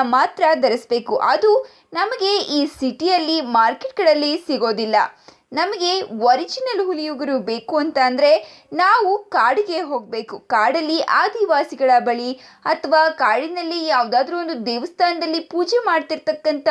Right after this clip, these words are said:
ಪೂಜಾರಿಗಳ ಬಳಿ ಮತ್ತೆ ಕಾಡಿನ, ಕಾಡಿನ ವಲಸಿಗರಿರ್ತಾರಲ್ಲ, ಅವರುಗಳ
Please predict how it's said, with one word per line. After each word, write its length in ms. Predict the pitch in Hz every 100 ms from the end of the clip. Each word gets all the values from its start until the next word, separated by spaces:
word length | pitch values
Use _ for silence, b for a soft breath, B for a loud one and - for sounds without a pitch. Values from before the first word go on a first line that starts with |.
| 294
ಪೂಜಾರಿಗಳ 800 | - 311 339 480 453 285 294 269 247
ಬಳಿ 480 | 202 233 247 262 269 B B B
ಮತ್ತೆ 340 | 277 294 302 311
ಕಾಡಿನ, 600 | - - 269 311 370 339 311 320 -
ಕಾಡಿನ 420 | 294 277 330 370 349
ವಲಸಿಗರಿರ್ತಾರಲ್ಲ, 1200 | 359 311 302 494 - 508 453 370 302 - 240 240 277 330
ಅವರುಗಳ 520 | - 277 440 440 359